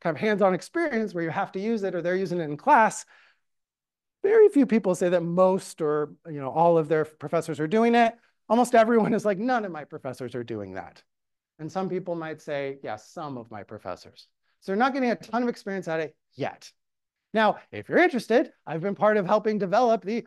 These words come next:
Artificial Intelligence for All, the A I for All certificate that is now live on campus. I think you can get this as early as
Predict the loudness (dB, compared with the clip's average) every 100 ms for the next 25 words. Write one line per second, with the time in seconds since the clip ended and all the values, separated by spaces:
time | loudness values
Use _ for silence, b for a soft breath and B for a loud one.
0 | b 0 2 2 -2 0 -2 0 2 2
1 | 2 -2 -2 0 2 2 0 0 -4 -8
2 | -4 -2 -2 -2 -2 -2 -4 -6 -4 -2
3 | 0 -2 -4 b b -8 -4 -2 2 2
4 | 0 -6 -6 -6 -4 -4 -4 -8 -6 -2
5 | -2 -2 -4 -6 -2 0 -2 -4